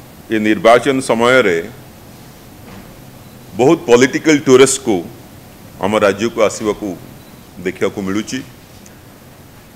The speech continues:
ସେମାନେ ଆସି ବିଭିନ୍ନ କଥା କହୁଛନ୍ତି, ତଥାକଥିତ ବିରାଟ ବିରାଟ ଜନସମାବେଶରେ ବିରାଟ ବିରାଟ ମିଥ୍ୟା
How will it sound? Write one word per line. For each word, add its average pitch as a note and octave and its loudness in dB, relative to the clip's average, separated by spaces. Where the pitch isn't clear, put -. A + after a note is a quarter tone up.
ସେମାନେ A#2+ 0
ଆସି B2 0
ବିଭିନ୍ନ D#3 -2
କଥା C3+ 0
କହୁଛନ୍ତି, C3 -2
ତଥାକଥିତ E3 0
ବିରାଟ D#3 6
ବିରାଟ D3 4
ଜନସମାବେଶରେ B2+ 0
ବିରାଟ B2 2
ବିରାଟ A#2 2
ମିଥ୍ୟା F2+ -10